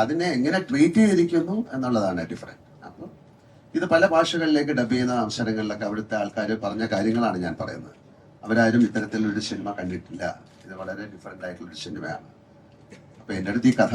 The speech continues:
പറയുന്ന സമയത്തും ഇതിങ്ങനെയാണ് ചെയ്യാൻ പോകുന്നത് പറയുന്ന സമയത്തൊക്കെയുള്ള ഒരു ആക്ടർ എന്നുള്ള രീതിയിൽ എൻ്റെ ഒരു, ഒരു എന്താണ് അതിലേക്ക് എടുത്തു ചാടിയത് അതുകൊണ്ടാണ്. പിന്നെ തീർച്ചയായിട്ടും ലിജോ എനിക്ക് എത്രയോ വർഷമായിട്ട് അറിയാവുന്നതാണ്, അദ്ദേഹത്തിൻ്റെ സിനിമകൾ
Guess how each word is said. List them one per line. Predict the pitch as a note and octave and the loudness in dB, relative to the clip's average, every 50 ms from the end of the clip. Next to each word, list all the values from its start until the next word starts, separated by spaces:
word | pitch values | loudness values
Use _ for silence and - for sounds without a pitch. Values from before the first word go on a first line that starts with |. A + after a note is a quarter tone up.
| A#2 A#2 | 2 2
പറയുന്ന | A2+ A2+ A2 A2+ A#2 A2+ - | 2 2 2 0 -2 -2 -4
സമയത്തും | A2+ G#2+ A2 A2 A2 G#2+ - C3+ D3 - - - - G#2+ | -4 -4 -2 -4 -4 -4 -8 -10 -10 -10 -14 -10 -6 -4
ഇതിങ്ങനെയാണ് | A2 G#2+ G#2+ A2+ A#2 A#2+ A2+ A2+ A2+ A#2 - A2+ | -2 -2 0 0 2 2 2 4 2 2 2 0
ചെയ്യാൻ | G#2 A2 A2 A#2 A#2+ A#2 | 0 0 2 2 2 2
പോകുന്നത് | A#2+ A2+ A#2 A#2 A2+ A2+ | 0 -2 -2 -2 -2 -2
പറയുന്ന | - A2 A2+ A2+ A#2 A2+ - A#2 | -2 -2 -2 -2 -4 -6 -6 -6
സമയത്തൊക്കെയുള്ള | A2 A2+ A2+ A2+ - A#2+ A#2 - B2+ B2+ A#2 A#2+ C3 - - - - - - - - - - | -6 -4 -4 -4 -4 -6 -6 -4 -4 -2 -2 -2 -4 -4 -8 -14 -20 -20 -20 -20 -16 -6 2
ഒരു | A#2 A2+ A#2 | 4 4 4
ആക്ടർ | A#2 A#2 - D#3+ D#3+ D#3+ | 4 2 0 0 0 4
എന്നുള്ള | D#3+ D3+ D3+ D3 C#3 C3+ | 4 6 6 6 6 6
രീതിയിൽ | C#3 C#3+ C#3+ D3 D3 D#3+ E3 C#3 B2 | 6 8 8 6 6 6 4 4 4
എൻ്റെ | B2+ C3 - - A#3+ - - - - - - - - C3+ | 4 2 2 0 -2 -4 -8 -18 -20 -20 -20 -16 -8 -6
ഒരു, | C3+ C#3 D3 C#3+ C#3 | -4 -4 -2 -2 -2
ഒരു | C#3 D3 C#3 | -2 -2 -2
എന്താണ് | C3+ C3+ C3+ C3 B2+ B2 | -2 -2 -2 -2 -2 -2
അതിലേക്ക് | A#2+ B2+ C3+ C#3+ D3 D3 - D#3+ C3+ - - - - - - - A2+ | -2 -2 -2 -2 -4 -4 -6 -8 -8 -8 -12 -20 -20 -20 -10 -6 -6
എടുത്തു | A#2+ A#2+ - E3 D#3 C3+ | -6 -4 -4 -4 -2 0
ചാടിയത് | B2 B2 C3+ D3+ D#3+ D#3 C#3+ C3+ | 0 0 0 0 0 2 2 2
അതുകൊണ്ടാണ്. | C3 C3+ C3+ B2+ A#2 - - - - - - - - - - - - - - - - - | 4 4 4 4 4 2 -4 -10 -12 -18 -20 -20 -20 -20 -20 -20 -20 -20 -20 -20 -14 -12
പിന്നെ | E3 F#3 F3+ F3+ | -12 -8 -2 0
തീർച്ചയായിട്ടും | F#3 F3+ F3 - G3+ F#3+ F3+ D#3+ A#2+ G2+ G#2+ | 0 0 4 4 4 4 6 4 2 2 2
ലിജോ | A2 A2 A#2+ A#2+ | 0 0 0 0
എനിക്ക് | A#2+ A2 A2+ A2 | 0 -2 -4 -6
എത്രയോ | - A2+ A#2 A#2+ A#2+ | -4 0 0 2 2
വർഷമായിട്ട് | A2 - - B2 A2+ A2+ A2+ G#2+ A#2 A2 | 0 -2 -2 -2 -2 -2 -2 -2 -2 -2
അറിയാവുന്നതാണ്, | A2 A2 A2 A2+ A2+ A2+ A2 A2 | 0 0 0 0 0 -4 -4 -4
അദ്ദേഹത്തിൻ്റെ | G#2+ G#2+ G#2 - - G#2+ G#2 - - | -4 -6 -6 -6 -6 -6 -6 -6 -4
സിനിമകൾ | G#2+ G2 G2+ G#2 G2+ G2+ | -4 -2 -2 -2 -2 -2